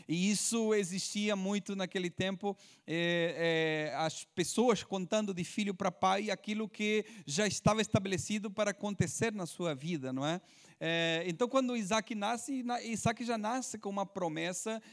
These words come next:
e essa promessa vai persegui-lo pelo resto da sua vida, amém? Não há como escapar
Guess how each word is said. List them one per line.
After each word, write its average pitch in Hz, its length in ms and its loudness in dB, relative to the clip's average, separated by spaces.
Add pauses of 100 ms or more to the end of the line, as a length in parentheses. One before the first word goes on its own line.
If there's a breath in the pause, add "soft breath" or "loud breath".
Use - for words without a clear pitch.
(160 loud breath)
e 170 80 0
essa 190 180 0
promessa 185 460 -4
vai 190 180 0
persegui-lo 220 1500 2
pelo 220 360 0
resto 190 640 0
da 175 160 -2
sua 180 460 -4
vida, 123 640 0
amém? 165 540 8 (300 loud breath)
Não 185 260 6
há 214 100 10
como 208 460 4
escapar 185 640 4